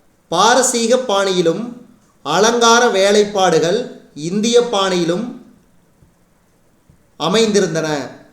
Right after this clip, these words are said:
அப்பாணி இந்தோ சாராசானிக் கலை வடிவம்.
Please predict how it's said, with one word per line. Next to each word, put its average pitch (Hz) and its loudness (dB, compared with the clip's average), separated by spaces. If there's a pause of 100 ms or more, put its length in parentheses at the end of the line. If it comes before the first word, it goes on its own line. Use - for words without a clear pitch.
(600)
அப்பாணி 202 -2
இந்தோ 220 2 (180)
சாராசானிக் 202 0
கலை 185 -2
வடிவம். 143 -4